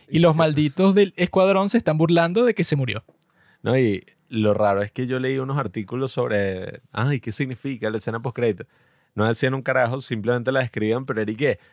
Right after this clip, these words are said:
Speaker 2: "No, el personaje ya se había sanado de sus heridas y estaba de vuelta". Y yo, "¿Qué?
Speaker 1: Sanado
Speaker 2: Se
Speaker 1: de sus
Speaker 2: había
Speaker 1: heridas,
Speaker 2: sanado".
Speaker 1: queridas.
Speaker 2: Sí, y que, marico,
Speaker 1: Si él está muerto, se
Speaker 2: en
Speaker 1: suicidó.
Speaker 2: todas las series y que,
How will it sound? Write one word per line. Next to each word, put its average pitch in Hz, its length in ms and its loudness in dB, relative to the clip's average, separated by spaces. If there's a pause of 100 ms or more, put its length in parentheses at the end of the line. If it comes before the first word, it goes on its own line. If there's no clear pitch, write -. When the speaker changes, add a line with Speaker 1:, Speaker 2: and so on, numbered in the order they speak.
(240)
Speaker 2:
"No, 131 400 0 (160)
el 131 180 -2
personaje 135 640 -2
ya 123 220 0
se 156 140 -2
había 160 260 2
sanado 135 420 0
de 165 60 2
sus 143 220 0
heridas 117 500 -2 (640)
y 127 180 0
estaba 120 360 2
de 147 60 0
vuelta". 117 420 0
Y 101 60 -8
yo, 95 180 -6 (480)
"¿Qué? 127 380 -2 (100)
Speaker 1:
Sanado 147 300 -2
Speaker 2:
Se 143 120 4
Speaker 1:
de 156 60 2
sus 151 140 4
Speaker 2:
había - 60 4
Speaker 1:
heridas, 139 340 2
Speaker 2:
sanado". 104 260 -2
Speaker 1:
queridas. 135 720 0
Speaker 2:
Sí, 143 180 0
y 139 240 4
que, 135 260 0
marico, 117 540 -2
Speaker 1:
Si 110 60 2
él 139 60 4
está 147 180 0
muerto, 160 300 2
se 127 40 4
Speaker 2:
en 127 80 2
Speaker 1:
suicidó. 139 380 4
Speaker 2:
todas 147 180 2
las 147 140 0
series 135 360 -2
y 151 100 -4
que, 135 200 -4